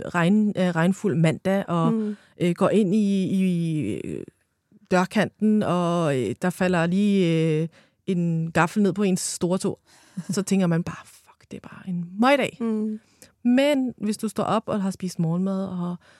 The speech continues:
Speaker 1: du hører lækker musik sammen med, øh, din familie, og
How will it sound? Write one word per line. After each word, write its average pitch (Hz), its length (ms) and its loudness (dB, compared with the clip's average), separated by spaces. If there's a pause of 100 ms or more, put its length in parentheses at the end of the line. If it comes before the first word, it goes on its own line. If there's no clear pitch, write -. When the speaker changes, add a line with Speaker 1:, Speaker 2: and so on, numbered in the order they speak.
(400)
Speaker 1:
du 202 60 -4
hører 190 200 -2
lækker 185 220 0
musik 196 340 -2
sammen - 260 -6
med, 190 280 0
øh, 165 60 -6 (100)
din 165 300 0
familie, 202 680 0
og 190 240 -4